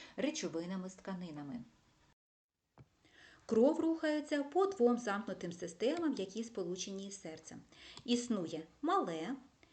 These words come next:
і велике коло кровообігу. Кровообіг крові по великому колу відбувається приблизно за двадцять секунд. В малому колі кровообіг відбувається у п'ять разів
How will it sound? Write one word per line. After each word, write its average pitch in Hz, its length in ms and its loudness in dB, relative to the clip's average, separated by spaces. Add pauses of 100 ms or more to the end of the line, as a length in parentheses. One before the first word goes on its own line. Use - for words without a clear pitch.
(180)
і 247 120 6
велике 185 520 4
коло 269 540 2
кровообігу. 196 800 -4 (520)
Кровообіг 180 720 4 (100)
крові 175 340 2
по 170 180 0
великому 165 640 0
колу 330 420 -2
відбувається 180 720 -2
приблизно 220 760 2
за 185 280 -2
двадцять 170 480 -10
секунд. - 460 -12 (380)
В 165 160 -6
малому 175 600 0
колі 320 440 -2
кровообіг 285 680 0
відбувається 254 600 -2 (120)
у 415 120 6
п'ять 254 400 -2
разів 180 480 -6